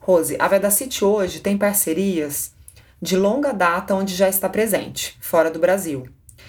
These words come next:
E a ideia é desenvolvermos novos parceiros comerciais que possibilitem levarmos nossa marca e propósito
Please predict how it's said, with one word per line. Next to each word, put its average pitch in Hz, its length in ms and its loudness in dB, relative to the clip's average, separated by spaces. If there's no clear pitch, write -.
E 208 80 4
a 226 60 6
ideia 170 760 0
é 170 140 2
desenvolvermos 196 840 0
novos 202 380 0
parceiros 190 600 -2
comerciais 170 840 -2
que - 180 -14
possibilitem 185 960 -2
levarmos 208 580 2
nossa 202 300 -2
marca 170 400 -2
e 254 40 -2
propósito 180 800 0